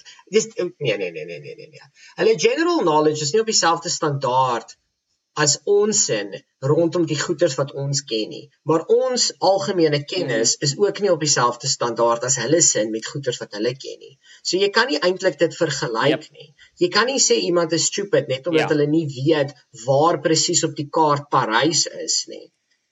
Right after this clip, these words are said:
Speaker 1: Jy weet, maar daardie ou weet dalk
Speaker 2: Exactly.
Speaker 1: ietsie anderster op 'n vlak wat jy jy, jy weet, jy weet nie eers van die kak wat hierdie ou weet nie. 'n Topic wat hy oor wil praat. Jy weet, jy praat nog oor lande. Almal weet wat lande is, maar hierdie ou kan met, vir jou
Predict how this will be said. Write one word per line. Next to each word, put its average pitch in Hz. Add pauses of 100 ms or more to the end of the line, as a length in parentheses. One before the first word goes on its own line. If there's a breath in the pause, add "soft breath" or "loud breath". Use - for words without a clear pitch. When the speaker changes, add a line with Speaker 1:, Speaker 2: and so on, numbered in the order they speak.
(160)
Speaker 1:
Jy 123
weet, 156
maar 156
daardie 160
ou 175
weet 147
dalk 156
Speaker 2:
Exactly. 135
Speaker 1:
ietsie 151
anderster 143
op 127
'n 127
vlak 147
wat 127
jy 123 (340)
jy, 127 (180 loud breath)
jy 156
weet, 165 (120)
jy 196
weet 147
nie 196
eers 107
van 120
die 110
kak -
wat 104
hierdie 104
ou 92
weet 95
nie. -
'n 113
Topic 190
wat 170
hy 123
oor 160
wil 135
praat. 123
Jy 160
weet, 220 (140)
jy 151
praat 190
nog 180
oor 151
lande. 139
Almal 190
weet 135
wat 113
lande 131
is, -
maar 120
hierdie 156
ou 165
kan 160
met, 139
vir 151
jou 131